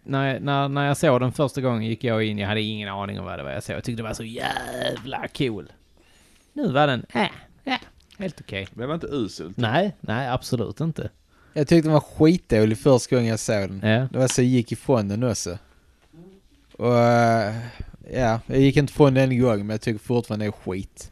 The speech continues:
Speaker 1: Ja.
Speaker 2: Den hade jävligt seg början, men
Speaker 1: Ja, det är
Speaker 3: Det var seg
Speaker 2: kom
Speaker 3: hela
Speaker 2: igång lite
Speaker 3: filmen,
Speaker 2: sen.
Speaker 3: tyckte jag.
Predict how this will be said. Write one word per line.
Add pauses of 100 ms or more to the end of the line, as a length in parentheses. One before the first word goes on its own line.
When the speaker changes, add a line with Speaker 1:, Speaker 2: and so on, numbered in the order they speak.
Speaker 1:
Ja. (160)
Speaker 2:
Den
hade
jävligt
seg
början, (140)
men
Speaker 1:
Ja,
det
är (120)
Speaker 3:
Det
var
seg
Speaker 2:
kom
Speaker 3:
hela
Speaker 2:
igång
lite
Speaker 3:
filmen,
Speaker 2:
sen. (1120)
Speaker 3:
tyckte
jag.